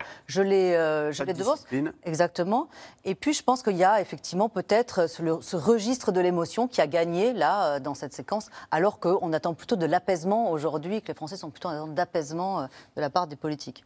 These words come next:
Speaker 2: Mathieu Souquier, euh, Laure Salvin disait à l'instant, seuls quatorze pour cent des Français souhaitent voir François Bayrou jouer un rôle plus important,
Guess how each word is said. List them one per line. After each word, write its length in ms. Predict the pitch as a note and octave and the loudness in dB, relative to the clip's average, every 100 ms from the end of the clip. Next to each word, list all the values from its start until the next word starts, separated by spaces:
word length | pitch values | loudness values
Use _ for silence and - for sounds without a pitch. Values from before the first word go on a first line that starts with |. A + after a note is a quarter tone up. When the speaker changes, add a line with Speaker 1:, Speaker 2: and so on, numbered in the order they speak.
| - | -4
Speaker 2:
Mathieu 280 | C3+ - D3 | -4 -2 -6
Souquier, 500 | - C3+ - D3+ B2+ | -6 -10 0 2 2
euh, 120 | B2+ B2+ | -2 0
Laure 240 | C3+ C#3+ | 0 0
Salvin 260 | C#3+ C3+ C#3 | -2 -4 -4
disait 200 | B2+ B2+ | -2 0
à 80 | |
l'instant, 340 | B2 A#2+ - F3+ | 0 -2 -4 -2
seuls 240 | - C#3 | -2 -2
quatorze 460 | - G3+ - F3+ - | -2 -2 -2 -4 -6
pour 200 | F3 - | -6 -4
cent 240 | - D#3+ | -2 -2
des 160 | C3 B2+ | -2 -4
Français 420 | - C3+ - G3 | -4 -6 -2 -4
souhaitent 540 | G3 - F#3+ F3 - | -4 -2 -2 -2 -8
voir 540 | B2+ G#2 A2 C3+ C#3+ - | -10 -8 -4 0 0 -2
François 340 | C#3+ - C3 | -8 -4 -4
Bayrou 380 | B2+ C3 C3 G3 | -2 -2 -2 -6
jouer 280 | C3 C#3+ E3 | -4 -2 0
un 100 | C#3+ | 0
rôle 280 | D3+ F3+ C#3+ | 0 -2 -2
plus 300 | - G3+ F3 | -8 -2 0
important, 560 | E3+ C#3+ - F3 G#3 | 0 -4 -2 -2 -2